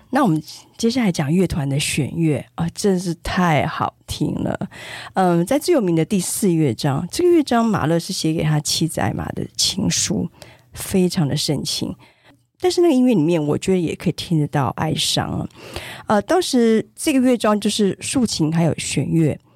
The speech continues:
演奏的乐章嘛。那乐团不只是跟着庄东杰的手势，哦，对了，这个时候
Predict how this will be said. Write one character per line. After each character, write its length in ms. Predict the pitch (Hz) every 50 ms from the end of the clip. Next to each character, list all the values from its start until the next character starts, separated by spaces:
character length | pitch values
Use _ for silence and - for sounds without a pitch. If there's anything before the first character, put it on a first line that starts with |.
| _ _
演 200 | - 165 156 160 151
奏 180 | - - 175 156
的 80 | -
乐 240 | 156 185 151 147 -
章 240 | - - 135 117 -
嘛。 140 | - - - -
那 220 | - 220 214 202 - - _ _ _ _ _ _ _
乐 180 | - 254 240
团 360 | 220 - - - 139 127 117 - 220 -
不 100 | - 240
只 160 | - - -
是 140 | - - - - -
跟 280 | - 214 202 202 208 196
着 360 | - - 180 156 113 - - - _ _
庄 240 | - - 202 202 202
东 140 | 202 190 190
杰 180 | - - 127
的 140 | - 117 -
手 280 | - - - - - -
势， 200 | - - - -
哦， 140 | - 185 180
对 220 | - 254 247 196
了， 100 | 165 143
这 160 | 147 - 240
个 40 | 247
时 200 | 240 - - 190
候 260 | 185 202 190 175 160